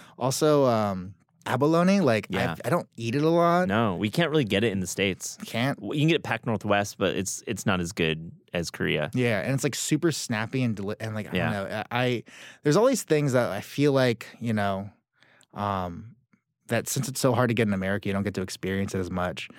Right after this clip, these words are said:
Speaker 1: So getting to actually go there and, like, just, even just raw, like, just ingredients in general.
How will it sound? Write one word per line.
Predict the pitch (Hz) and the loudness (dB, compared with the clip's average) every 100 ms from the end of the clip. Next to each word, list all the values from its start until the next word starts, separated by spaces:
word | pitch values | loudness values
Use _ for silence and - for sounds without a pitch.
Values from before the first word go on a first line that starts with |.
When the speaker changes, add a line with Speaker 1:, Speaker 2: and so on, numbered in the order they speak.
| - - | -20 -10
Speaker 1:
So | - | -2
getting | 110 113 120 | 2 4 4
to | 110 | 2
actually | 104 104 | 2 0
go | 95 95 | 2 2
there | 98 | 2
and, | 95 | 2
like, | 98 - | 0 -4
just, | - 117 - | -6 -6 -6
even | - 160 160 | 0 2 4
just | 110 | 2
raw, | 92 95 101 | 2 2 2
like, | 104 | -2
just | - 101 | -4 -4
ingredients | 101 92 101 98 98 | -4 -2 0 0 -2
in | 98 | -4
general. | 87 92 87 76 | -4 -2 -4 -6